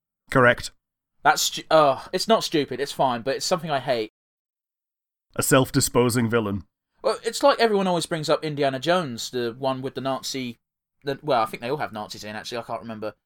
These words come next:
Speaker 2: Uh, Raiders of the Lost Ark, I think, is the one I'm thinking of, where they get to the Ark of the Covenant, and he opens it up, and he dies, and it's like, cool, Indiana Jones could have not been involved, and that would have happened anyway.
Speaker 1: Yep.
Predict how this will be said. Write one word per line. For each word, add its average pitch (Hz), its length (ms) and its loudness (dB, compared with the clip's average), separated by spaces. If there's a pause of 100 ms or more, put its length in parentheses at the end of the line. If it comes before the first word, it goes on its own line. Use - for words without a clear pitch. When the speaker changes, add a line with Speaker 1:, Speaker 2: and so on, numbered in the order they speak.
(300)
Speaker 2:
Uh, 131 220 4
Raiders 202 240 6
of 185 60 2
the 180 60 2
Lost 165 180 0
Ark, 135 200 4
I 117 40 -6
think, 117 180 -10
is - 60 -12
the 123 60 -8
one 110 80 -6
I'm 110 60 -10
thinking 120 300 -12
of, 113 160 -8
where 123 100 -2
they 123 80 0
get 139 140 -2
to 147 80 -6
the 143 60 0
Ark 135 200 6
of - 40 -10
the - 40 -12
Covenant, 127 420 -2
and 127 100 -8
he 127 60 -2
opens 123 260 -4
it 113 80 -6
up, 123 180 2
and 117 80 -8
he 110 60 -10
dies, 117 340 0
and 117 80 -12
it's 113 140 -12
like, 120 160 -4
cool, 135 320 0 (280)
Indiana 160 300 2
Jones 147 240 -2
could - 80 -4
have 135 100 0
not 139 120 -6
been 139 100 -4
involved, 120 380 -2
and 117 80 -6
that 113 80 -8
would 123 80 -8
have 117 40 -16
happened 123 260 -8
anyway. 107 260 -6 (960)
Speaker 1:
Yep. 123 200 4